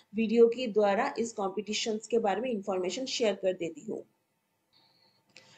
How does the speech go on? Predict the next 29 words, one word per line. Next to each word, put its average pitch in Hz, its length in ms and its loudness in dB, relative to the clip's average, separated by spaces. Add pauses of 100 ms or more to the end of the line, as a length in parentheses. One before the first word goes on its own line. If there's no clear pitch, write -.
Competitions 277 680 0
में 320 100 -2
participate 240 560 0
करने 254 240 0
के 247 160 -6
लिए 233 200 2
last 208 480 0
date 233 240 4
है 240 200 0
नाइन 208 500 -2
जुलाई 208 400 2
रात 190 320 0
के 226 120 0
बारह 196 460 0
बजने 185 300 2
से 226 140 -2
पहले। 196 420 0 (320)
इसका 285 400 0
मतलब 254 760 2 (240)
आपके 226 400 2
पास 262 440 0
चार 220 360 4
दिन 196 260 -2
है, 156 100 -2
क्योंकि 247 400 -6
आज 226 340 -2
फ़िफ़्थ - 420 -8
जुलाई 240 320 2
है 285 220 -2